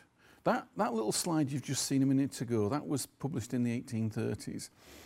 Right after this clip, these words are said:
And it can sound a long time ago, hundred and eighty years can sound a long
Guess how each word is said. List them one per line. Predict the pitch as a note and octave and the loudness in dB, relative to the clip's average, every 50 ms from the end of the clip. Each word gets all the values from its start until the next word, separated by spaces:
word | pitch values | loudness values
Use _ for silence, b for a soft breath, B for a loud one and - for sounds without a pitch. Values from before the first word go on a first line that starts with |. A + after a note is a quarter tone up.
| B B B B - | B B B B 2
And | D#3 E3+ | 2 2
it | F3 - | 2 2
can | - E3+ D#3+ | 0 0 2
sound | - - - F3 F3 F#3+ F#3 F3 D3 B2 A2+ G#2+ G#2+ A2 - - | 2 2 0 0 0 2 2 4 4 4 4 2 0 -2 -4 -4
a | - C3 | -2 0
long | B2+ B2+ B2+ B2 B2+ B2 A#2 | 0 2 2 2 0 0 -2
time | - - C3 B2+ B2+ B2 B2 | -2 -2 0 2 2 2 2
ago, | A#2 G#2+ A2 - - - | 0 0 -2 -2 0 0
hundred | F#2+ B2+ D3+ D#3 C3+ | 0 0 0 0 0
and | C3+ B2+ | 0 0
eighty | C3 - - - - A#2+ | 0 0 -2 -4 -2 2
years | A#2+ B2 B2 A#2 A2+ G#2+ | 2 4 4 2 0 -2
can | - C3+ A#2+ | -2 -4 -4
sound | - C3 A#2 A#2+ A#2+ | -2 0 0 0 2
a | |
long | A#2 A2+ A#2 A#2 A2+ A2+ | 2 2 2 2 0 -2